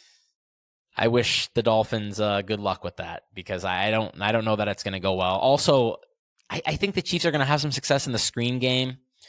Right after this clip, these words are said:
I was looking up some of the tackling stuff, really poor on the Dolphins' end, and that's with their starters.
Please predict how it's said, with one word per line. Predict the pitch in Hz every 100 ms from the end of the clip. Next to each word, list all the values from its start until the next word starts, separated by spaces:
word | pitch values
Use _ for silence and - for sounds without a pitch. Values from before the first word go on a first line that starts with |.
| - _ _ _
I | 110 120
was | 123
looking | 127 127
up | 117
some | - 120
of |
the | 107
tackling | - 104 - 120 117
stuff, | - 117 113 - - _ _
really | 113 143 147
poor | - 110 117
on | 120
the | 120
Dolphins' | 110 110 113 117 110
end, | 110 110 110 107 _ _ _ _ _ -
and | 101
that's | 113 -
with | 117
their | 101
starters. | - 101 107 120 123 123 -